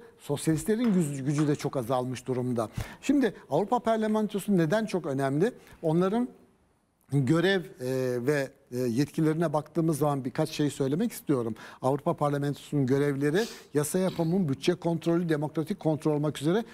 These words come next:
üç başlıkta toplanıyor. Bunları belirtelim. E, yani yirmi yedi üye devletin temsilcilerinin bir araya geldi A B Komisyonu ile birlikte. E,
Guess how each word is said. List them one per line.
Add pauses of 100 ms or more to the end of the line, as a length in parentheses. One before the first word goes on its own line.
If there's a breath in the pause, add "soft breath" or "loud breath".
(140 loud breath)
üç
başlıkta
toplanıyor.
Bunları
belirtelim. (400 loud breath)
E,
yani
yirmi
yedi
üye
devletin
temsilcilerinin
bir
araya
geldi
A
B
Komisyonu
ile
birlikte. (460 loud breath)
E,